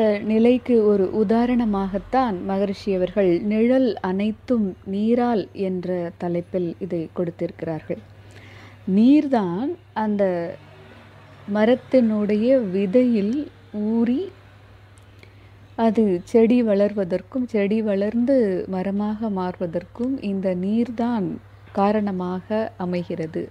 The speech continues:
அதே நீர்தான் அந்த வான்மேகத்தில், வானில் மேகம் என்றும் உறைந்து பக்குவமாகும் போது நிலம் என்றும் கூறுகிறோம்.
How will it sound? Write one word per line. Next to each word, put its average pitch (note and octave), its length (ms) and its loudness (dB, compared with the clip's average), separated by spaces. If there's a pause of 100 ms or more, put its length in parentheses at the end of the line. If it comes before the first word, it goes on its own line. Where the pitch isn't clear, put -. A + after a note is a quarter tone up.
(440)
அதே A#3 460 0
நீர்தான் B3+ 560 -2 (760)
அந்த A#3+ 320 4 (960)
வான்மேகத்தில், B3 1000 2 (440)
வானில் G#3+ 540 0
மேகம் G3+ 560 -2
என்றும் G3 500 -2 (1400)
உறைந்து A3 640 4
பக்குவமாகும் G3 760 -4
போது G3 260 -4
நிலம் G#3+ 440 -4
என்றும் F#3 380 -8 (120)
கூறுகிறோம். E3+ 460 -10